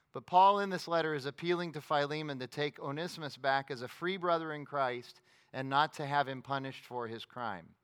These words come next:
anymore. He says, "Receive him back just as you would receive me." So again, a pretty easy outline for this letter that we'll work our way through. Verses one through three, the greetings.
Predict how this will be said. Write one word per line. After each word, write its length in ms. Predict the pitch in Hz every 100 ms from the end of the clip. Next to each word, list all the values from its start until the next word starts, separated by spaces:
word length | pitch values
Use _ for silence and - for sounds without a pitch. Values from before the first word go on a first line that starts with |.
| _ _ _ _ _ _ _ _ _
anymore. 640 | 143 147 143 135 107 76 - _ _ _ _ _ _
He 140 | 131
says, 440 | 123 156 135 120 -
"Receive 400 | 135 - 170 175
him 140 | 180
back 400 | 151 143 139 - _ _
just 320 | 110 139 139 143
as 160 | 120
you 120 | 131 131
would 140 | 117
receive 480 | 117 - 139 123 107
me." 280 | 127 104 - _ _ _ -
So 340 | 156 147 143
again, 320 | 151 160 165
a 40 | 139
pretty 360 | 185 196 185 - _
easy 460 | 165 190 165 160 165
outline 640 | 151 165 156 131 120 113
for 320 | - 135 131
this 240 | 123 -
letter 400 | 127 131 117 110 - _ _
that 140 | 131 131
we'll 160 | 131
work 240 | 135 139 143
our 140 | 123
way 160 | 127 127
through. 280 | - 131
Verses 380 | 104 147 147 127
one 200 | 139 165
through 180 | 170 156
three, 320 | - 156 139
the 100 | 120
greetings. 560 | 110 143 147 110 85